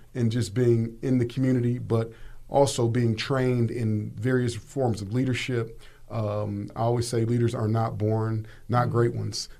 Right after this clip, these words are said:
Speaker 1: They're, they're trained. They're, you, you, you have to go through,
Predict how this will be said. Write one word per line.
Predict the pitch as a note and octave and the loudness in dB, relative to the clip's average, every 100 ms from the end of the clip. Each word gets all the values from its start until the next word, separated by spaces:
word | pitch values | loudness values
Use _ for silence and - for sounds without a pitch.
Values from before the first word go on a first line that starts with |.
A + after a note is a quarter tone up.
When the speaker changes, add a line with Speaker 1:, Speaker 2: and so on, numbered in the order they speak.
| - | 0
Speaker 1:
They're, | A#2+ A#2+ | 2 2
they're | A#2+ B2 | 2 2
trained. | A#2+ - B2+ A2+ G#2 G#2 | 2 2 2 2 0 0
They're, | A2+ A2+ | 0 0
you, | A2 A#2 A2+ | 0 0 0
you, | B2+ B2+ | -2 -2
you | B2+ | 0
have | C3 B2 | 2 2
to | A2+ | 0
go | G2 A2+ | 2 4
through, | A#2 A#2 A2+ G#2+ G2+ | 4 2 2 2 0